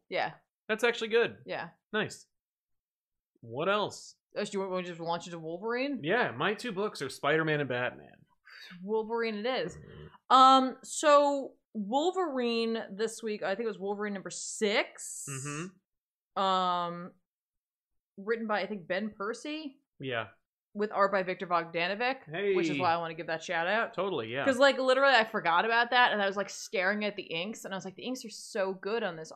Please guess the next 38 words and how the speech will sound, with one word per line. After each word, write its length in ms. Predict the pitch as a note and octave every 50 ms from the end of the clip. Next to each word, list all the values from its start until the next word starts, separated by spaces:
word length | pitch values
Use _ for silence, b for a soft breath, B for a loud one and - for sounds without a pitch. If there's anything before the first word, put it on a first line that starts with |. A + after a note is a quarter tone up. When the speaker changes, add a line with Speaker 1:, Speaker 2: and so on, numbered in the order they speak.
| -
Speaker 1:
art. 280 | - F#3+ A3 G#3 F3 B2
Like, 120 | E3 E3+
I'm 220 | F3 F3 E3 D#3 D#3
loving 280 | F3+ F#3 G3+ E3 E3
Speaker 2:
Did 60 | D#3+ D#3+
he 80 | D#3+
ink 120 | D#3+ D#3+ D#3
Speaker 1:
it." 20 |
Speaker 2:
his, 120 | D#3 C3+
did 280 | C#3 C#3+ C3+ B2 C3+ C3
he 60 | C3
ink 80 | B2+ B2
himself? 380 | B2 A#2+ A#2+ B2+ B2 C3 C3 G#3 G3
Speaker 1:
Yeah. 360 | F3 D#3+ D#3+ D#3+ D#3+ D#3 D3+ - B B B B B B B B B
Speaker 2:
When 140 | - F3 G3
I, 160 | G#3 G#3+ G#3+
when 260 | - E3+ F3 F3 E3+
we 120 | E3 F3 F3
made 280 | E3 D#3+ D#3 D3+ D3
our 200 | C#3+ C3+ C3+ C3+
book 340 | B2+ A#2+ B2+ A#2+ A#2 - -
with 160 | A2 A2+ G#2+
Victor, 560 | A2 A2 G#2+ - G#2 G#2 G2+ G2 F#2+ F#2+ - -
uh, 80 | - F#2+
Speaker 1:
Yeah. 320 | F#2+ F#2+ G2 F#2+ F#2+ - - - -
Speaker 2:
which 160 | B2 A#2 -
is 60 | A2+ A2
available 260 | A2+ A2 G#2+ G#2 G#2
on 60 | G#2
Comixology, 880 | G2+ - G#2+ G2 G2 G2 - F#2 F#2+ G2 G2 F#2+ F#2 G2 F#2+ F2 F2 E2+ - -
um, 360 | G2 F#2+ F#2 F2+ F2+ F2+ - - _ _ b b b b b b b -
we 120 | C#3 D3
went 240 | D3 D3 C#3+ D3 D3
through 280 | - - C#3+ B2+ A#2 A#2
multiple 520 | A2+ A2+ A2+ A#2 A2+ - G#2+ - G#2+ - G#2
inkers. 500 | G#2+ A2 - G2+ F2 E2 F#2 - - -
<laughs> 720 | A#3 - - - F5+ - - E5+ D#5+ - - - - - - - -
Speaker 1:
Uh-huh. 240 | E3+ E3+ F#3+ F3+ G3